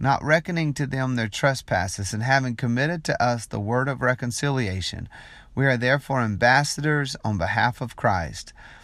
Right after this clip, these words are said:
As though God were entreating by us, we beg you on behalf of Christ, be reconciled to God. For him who knew no sin, he made to be sin on our behalf,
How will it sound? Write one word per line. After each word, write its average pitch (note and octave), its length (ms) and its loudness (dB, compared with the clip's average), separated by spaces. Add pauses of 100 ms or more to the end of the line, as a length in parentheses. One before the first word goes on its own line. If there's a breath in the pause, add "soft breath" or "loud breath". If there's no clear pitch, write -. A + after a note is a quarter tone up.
(260 loud breath)
As B2+ 200 0
though C#3+ 140 0
God C#3+ 420 6
were C3+ 220 0
entreating B2+ 1080 -2
by C3 320 6
us, F2+ 420 -2
we B2+ 120 0
beg C3+ 340 2
you C#3 160 0
on A2+ 140 0
behalf A#2+ 420 2
of D#3 140 -8
Christ, F2 440 -2
be B2 100 -2
reconciled B2 720 0
to B2 100 -4
God. F#2 400 -2 (580 loud breath)
For B2 640 0
him D3+ 600 0 (400 loud breath)
who C3 120 2
knew B2+ 280 0
no B2+ 260 0
sin, A#2+ 480 -2
he A#2 160 0
made A2+ 320 0
to A#2+ 100 -2
be A2+ 160 0
sin D3 380 0
on A2+ 120 0
our A2 180 2
behalf, A#2+ 500 -2